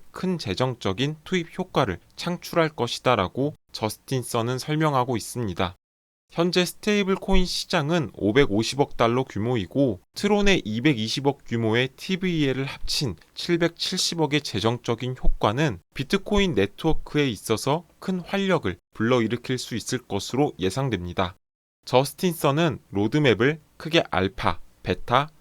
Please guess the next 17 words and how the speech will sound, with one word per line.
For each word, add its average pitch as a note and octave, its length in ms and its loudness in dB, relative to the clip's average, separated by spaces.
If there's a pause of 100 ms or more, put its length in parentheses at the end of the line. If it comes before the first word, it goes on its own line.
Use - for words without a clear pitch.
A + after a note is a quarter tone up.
(100)
감마의 B2+ 480 0
세 E3+ 160 -8
단계로 D#3+ 440 0
나누어서 A2+ 500 -2
진행할 A#2 500 -2
것이다라고 A2 880 -2
언급하고 A#2 580 -2
있습니다. F#2 560 -6 (520)
쉽게 - 400 0
설명을 E3+ 460 0
드리면, A2+ 580 0
로드맵 D#3+ 540 4
알파는 A2 640 2 (160)
트론을 D#3 480 -2 (140)
크로스체인 E3+ 720 2
기술을 B2+ 440 -2
통해서 D3+ 560 4